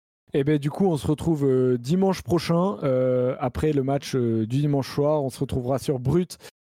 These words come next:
euh, post-match, débrief, vingt-trois heures,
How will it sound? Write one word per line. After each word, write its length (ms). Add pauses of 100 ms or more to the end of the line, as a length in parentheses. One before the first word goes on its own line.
euh, 640
post-match, 600
débrief, 480
vingt-trois 580
heures, 320